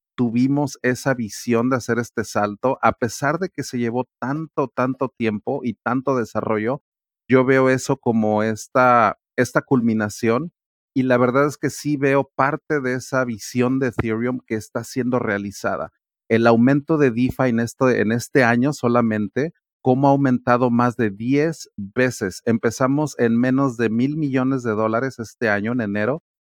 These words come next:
y actualmente estamos ya sobrepasando los catorce mil millones de dólares.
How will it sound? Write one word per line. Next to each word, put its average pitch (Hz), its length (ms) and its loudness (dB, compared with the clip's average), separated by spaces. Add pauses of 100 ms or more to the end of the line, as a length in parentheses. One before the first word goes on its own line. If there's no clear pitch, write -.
y 120 140 4
actualmente 135 680 2
estamos 127 560 0
ya 123 260 0
sobrepasando 113 760 0
los 104 220 -4
catorce 107 640 -4
mil 127 400 -2
millones 117 720 -2
de 107 100 -2
dólares. 98 480 -2